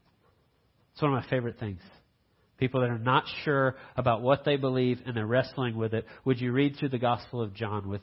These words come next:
me and let's do that together? And I just, all I'm gonna do is point you to this is what it says, this is what it says. You wrestle with who Jesus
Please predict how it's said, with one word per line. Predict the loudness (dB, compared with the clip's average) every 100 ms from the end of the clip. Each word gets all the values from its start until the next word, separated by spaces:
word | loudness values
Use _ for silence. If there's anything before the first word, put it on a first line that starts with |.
| -6
me | -6
and | -4
let's | -6 -6
do | -6
that | -4 -6
together? | -10 -8 -8 -12 _ _ -20 _ _ _ _ _ _ _ _ _ _ _ _
And | -4
I | -2
just, | -2 -8 -8
all | 0 2
I'm |
gonna | 4
do | 2
is | 2 0
point | -2 0 0
you | -2
to | -2
this | -4 -6
is | -4
what | -4
it | -4
says, | -2 -2 -2
this | -6
is | -6 -4
what | -6
it | -4
says. | -4 -4 -6 -10
You | -6 -4
wrestle | -4 -4 -6 -6
with | -4
who | -4
Jesus | -4 -4 -6